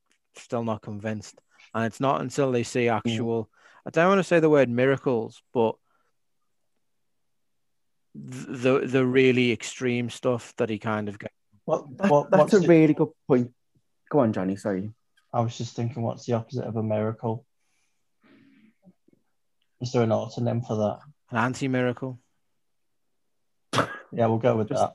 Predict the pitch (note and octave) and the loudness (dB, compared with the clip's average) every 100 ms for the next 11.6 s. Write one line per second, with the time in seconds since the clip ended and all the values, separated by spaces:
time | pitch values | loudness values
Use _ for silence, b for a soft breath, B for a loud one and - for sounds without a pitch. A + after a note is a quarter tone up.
0 | - B2 A#2+ A2+ D3+ D#3 - - - _ | -2 2 2 4 2 2 -6 -20 -20 _
1 | - - D3 - - A#2 B2+ B2 B2+ A#2 | -12 -4 -4 -4 -8 -4 -4 0 2 2
2 | B2 A2 - - E3 F3+ F#3+ F#3+ - _ | 0 -2 -8 -12 -6 2 2 2 -8 _
3 | _ E3+ G3 G3 G3+ F3+ F3 E3 D3+ - | _ 6 8 8 6 8 6 8 4 2
4 | _ _ _ _ - A#2+ - C#3+ C3+ C3+ | _ _ _ _ -8 -6 0 4 4 2
5 | - - C3 A#2+ B2 A2+ C3+ C#3 A#2 A2 | -6 -2 -2 0 -2 0 2 2 0 -2
6 | - A2+ A2 A2 A2 - A#2 A2 C#3 B2 | -8 -4 0 0 -2 -4 -6 -4 -2 -2
7 | B2+ A#2+ A#2+ A2+ G#2+ B2 A#2 C#3 G#2+ A#2 | 2 6 6 6 4 2 -2 -2 0 0
8 | A2+ G2+ - G2+ F#2+ G2+ A2+ G2+ - B | 0 -2 -6 -4 0 4 4 2 -6 B
9 | B B _ _ _ - C#3+ D3 C3 - | B B _ _ _ 2 4 6 2 -4
10 | _ _ _ _ - - D#3 D#3+ E3 - | _ _ _ _ -18 -4 0 0 0 -4
11 | A#2 A2+ D3 G#2+ - | -4 0 -2 -2 -8